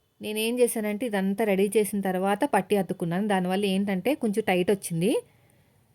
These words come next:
మళ్ళీ కుట్టు విప్పుకున్నాను అనమాట. అందుకు నేను చెప్తున్నాను, మీరు సైడ్ జాయిన్ చేయకముందే ఫ్రంట్ పార్ట్‌లో పట్టి అనేది అతికేసుకోండి. అప్పుడు సైడ్ జాయింట్ అనేది చేయండి.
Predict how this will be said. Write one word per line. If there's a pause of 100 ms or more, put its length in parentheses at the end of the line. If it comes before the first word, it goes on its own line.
(460)
మళ్ళీ
కుట్టు
విప్పుకున్నాను
అనమాట.
అందుకు
నేను
చెప్తున్నాను, (240)
మీరు
సైడ్
జాయిన్
చేయకముందే
ఫ్రంట్
పార్ట్‌లో
పట్టి
అనేది
అతికేసుకోండి. (320)
అప్పుడు
సైడ్
జాయింట్
అనేది
చేయండి.